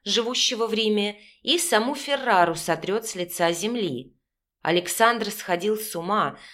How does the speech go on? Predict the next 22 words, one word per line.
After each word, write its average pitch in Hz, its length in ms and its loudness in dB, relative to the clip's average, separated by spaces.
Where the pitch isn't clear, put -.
буквально 208 520 4
забрасывая 180 880 0
угрозами 220 640 -2
Десте. 180 720 -4
Старый 233 540 2
герцог 214 540 -2
понимал, 196 460 0
что - 240 -2
так 208 240 -2
и 247 40 -4
будет. 170 520 -6
Нелепой 202 440 8
смерти 202 480 0
любимой 175 440 -2
дочери 170 720 -2
папа 262 260 4
ему 208 320 0
не 233 100 -4
простит, 233 720 -6
а 160 140 4
прежде 214 500 0
всего – 160 640 -4